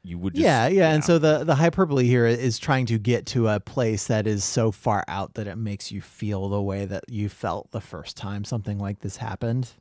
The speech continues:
Speaker 1: Okay, sure.
Speaker 2: If that makes sense.
Speaker 1: Yeah, it does. Um, do other stories make use of that effect?
Speaker 2: Yeah, the, the Friday Black story is about, um, it's more about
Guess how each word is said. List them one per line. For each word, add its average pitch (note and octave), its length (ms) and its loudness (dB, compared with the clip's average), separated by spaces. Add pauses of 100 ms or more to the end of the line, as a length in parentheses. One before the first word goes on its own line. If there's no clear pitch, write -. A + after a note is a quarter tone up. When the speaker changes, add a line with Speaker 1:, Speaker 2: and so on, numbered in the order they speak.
(120)
Speaker 1:
Okay, C3 240 0 (260)
sure. A2 200 2
Speaker 2:
If C3+ 120 -4
that C3 140 0
makes C3 220 -2
sense. D3 320 0
Speaker 1:
Yeah, F#3+ 160 4
it D3+ 80 0
does. C#3+ 320 0 (340)
Um, A2 280 0
do C#3+ 140 4
other C3 260 2
stories A2+ 540 0
make G2 280 -2
use G#2 260 2
of G2 160 -2
that G2+ 280 -4 (260)
effect? - 640 -4 (340)
Speaker 2:
Yeah, A3+ 260 8
the, G3 320 6
the F#3+ 260 6
Friday A#3 320 6
Black C#3 280 4
story B2 600 4
is A#2+ 280 -2
about, A#2 480 2
um, A2 300 0
it's A#2 160 -6
more F3+ 160 4
about A2+ 400 2